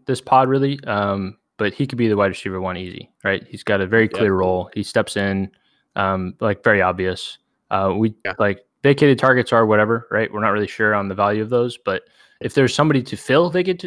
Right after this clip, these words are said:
Speaker 1: vacated targets, it's a S E C proven first round pick that will hop
Speaker 2: Mm-hmm.
Speaker 1: in and he'll just gobble up Stefon Diggs' ninety-four targets last year.
Speaker 2: Right.
Speaker 1: Um, and so he's probably the best value in the draft, and you can get him at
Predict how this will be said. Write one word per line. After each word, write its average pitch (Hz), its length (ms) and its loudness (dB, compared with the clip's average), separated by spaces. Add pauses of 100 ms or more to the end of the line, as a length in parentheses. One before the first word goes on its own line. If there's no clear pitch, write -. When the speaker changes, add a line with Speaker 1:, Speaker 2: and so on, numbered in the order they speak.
(100)
Speaker 1:
vacated 160 380 -2
targets, 190 540 -4
it's 101 340 -8
a 98 420 -2 (400)
S 120 240 -2
E 127 80 0
C 120 460 -2
proven 113 800 0 (280)
first 120 260 0
round 123 160 2
pick - 320 -4 (440)
that 107 80 2
will 98 100 0
hop 120 160 4
Speaker 2:
Mm-hmm. 127 80 0
Speaker 1:
in 117 160 0
and 98 140 -4
he'll 110 100 0
just 107 180 -6
gobble 110 240 2
up - 240 -4 (380)
Stefon 107 340 -2
Diggs' 104 240 -2
ninety-four 104 540 -2
targets - 560 -4
last 98 240 -4
year. - 240 -8
Speaker 2:
Right. 104 100 -14
Speaker 1:
Um, 95 400 -4 (220)
and 101 180 -8
so 101 400 0 (100)
he's 147 200 2
probably 135 180 4
the 107 60 0
best 107 180 2
value 104 160 4
in 95 60 -4
the 90 80 -8
draft, 98 240 -2
and 101 80 -6
you - 20 -4
can 95 60 -6
get 95 80 -2
him 95 80 -4
at 95 100 -6